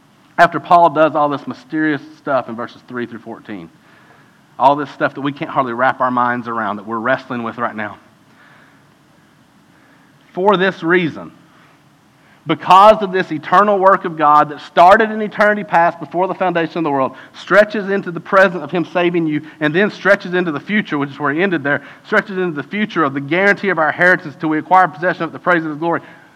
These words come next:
This eternal work of God in both directions. Because of that, what does Paul do? For this reason, because I've heard of your faith in the Lord Jesus and your love toward all the saints, I do not cease to give thanks for you, remembering you in my prayers. Paul says, "I look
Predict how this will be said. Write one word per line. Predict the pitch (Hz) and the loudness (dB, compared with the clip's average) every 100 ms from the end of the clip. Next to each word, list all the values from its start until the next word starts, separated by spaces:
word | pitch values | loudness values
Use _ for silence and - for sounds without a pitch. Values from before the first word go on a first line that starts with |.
| - | -6
This | - 143 | -4 -4
eternal | - 214 226 | 0 2 4
work | 208 202 | 4 2
of | 175 | 2
God | 170 165 | 0 0
in | 160 | 0
both | 151 - | -6 0
directions. | 170 - 127 110 - - | 0 0 -8 -14 -18 -10
Because | 156 - 226 240 | -8 4 8 8
of | 202 | 6
that, | 220 208 156 | 6 6 6
what | 226 | 2
does | 165 | 2
Paul | - 196 214 | 0 6 6
do? | 220 233 - - - _ _ _ _ _ _ - | 4 -2 -4 -12 -20 _ _ _ _ _ _ -4
For | 202 | 0
this | 226 - | 0 0
reason, | 185 190 180 175 - - - | -2 -2 -4 -10 -16 -20 -8
because | 151 196 | 2 4
I've | 175 143 | 4 4
heard | 196 220 | 4 4
of | 214 | 2
your | 202 | -2
faith | - 196 196 190 | 0 2 2 0
in | |
the | 170 | -4
Lord | 165 190 160 | 0 -2 -2
Jesus | 170 175 156 | -6 -6 -4
and | 143 | -4
your | 143 | 0
love | 165 185 | 2 2
toward | 202 190 | 2 0
all | 180 | 0
the | - | -2
saints, | 165 151 - - - - - - | -4 -4 -8 -20 -20 -20 -20 2
I | 160 160 | 4 4
do | 135 175 220 247 | 2 -4 0 4
not | 220 214 214 - | 6 4 2 -12
cease | 202 202 190 | -12 -10 -10
to | - | -10
give | 156 147 | -6 -6
thanks | - 185 190 196 - | -4 -2 -2 -2 -12
for | 185 170 | -4 -2
you, | 160 160 | 0 -2
remembering | 135 127 123 160 175 180 170 | -2 -2 -2 -2 -2 -4 -4
you | 165 | -6
in | 147 | -4
my | 151 131 | -2 -2
prayers. | - 127 92 73 - _ _ _ _ - _ _ | -2 -6 -6 -12 -18 _ _ _ _ -20 _ _
Paul | 156 143 | 0 0
says, | - 117 | -2 -2
"I | 120 165 | 4 6
look | 180 165 160 156 | 6 2 -2 -4